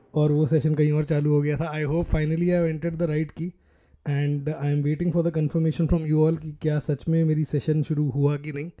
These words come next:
So please let me know as soon as the session begins। मैंने भी वैसे तो ओपन कर रखा है अपना ये वाली वीडियो। All right, yes, I am now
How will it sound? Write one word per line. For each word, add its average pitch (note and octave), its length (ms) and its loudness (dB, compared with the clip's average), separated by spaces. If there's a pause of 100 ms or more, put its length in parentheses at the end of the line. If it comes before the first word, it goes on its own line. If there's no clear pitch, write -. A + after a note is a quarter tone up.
(500)
So E3+ 40 2
please F#3 320 0
let F3 220 0
me G3 80 0
know G3 220 0 (140)
as E3 240 0
soon E3+ 220 -2
as E3+ 120 -2
the F3+ 120 -4
session E3+ 300 -2
begins। E3+ 260 -4
मैंने D3+ 300 -2
भी E3+ 120 -2
वैसे D#3+ 280 -2
तो E3+ 160 -6
ओपन D#3+ 300 -4 (120)
कर E3+ 140 -4
रखा D#3+ 520 -4
है D#3+ 160 0
अपना D#3+ 300 -8
ये D#3 220 -8
वाली D#3 300 -4
वीडियो। D3+ 360 -4 (960)
All D#3+ 160 4
right, C3 360 -4
yes, C3 140 -2 (260)
I D3+ 240 0 (100)
am D#3 140 -2 (100)
now D3+ 160 -2